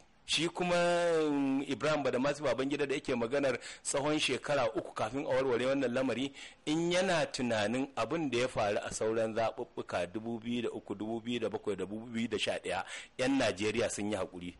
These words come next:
To muna gaya masa a wannan karan fa, duk wani wanda ike jin shi wani ne, in yana da hannun zai murɗe mana zaɓe a Najeriya, to wallahi ba yi da sauran kwanciyar hankali.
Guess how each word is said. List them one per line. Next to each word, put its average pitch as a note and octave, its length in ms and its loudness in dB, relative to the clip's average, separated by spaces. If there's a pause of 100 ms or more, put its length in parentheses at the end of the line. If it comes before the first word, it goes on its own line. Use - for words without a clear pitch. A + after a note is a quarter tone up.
(160)
To G2+ 120 -6
muna A#2 260 0
gaya A2+ 160 -2
masa G#2+ 320 -4
a F#2 80 -2
wannan B2 540 0
karan G2+ 280 -2
fa, E2+ 240 -6 (380)
duk D#3+ 220 2
wani D#3 260 2
wanda D3 400 0
ike - 300 -6
jin A2 180 -2
shi A2 240 0
wani A2+ 300 0
ne, G2+ 160 -6 (260)
in G3 320 2
yana E3+ 340 2
da A#2 100 0
hannun C3+ 280 2
zai C3+ 120 2
murɗe A2+ 300 -2
mana G#2 220 -2
zaɓe F#2+ 260 -4
a G2 80 -2
Najeriya, F2+ 460 -6 (260)
to A2 100 -2
wallahi A2+ 220 0
ba A2 140 0
yi G2+ 80 0
da - 80 -8
sauran G#2 320 -4
kwanciyar E2 380 -10
hankali. - 360 -12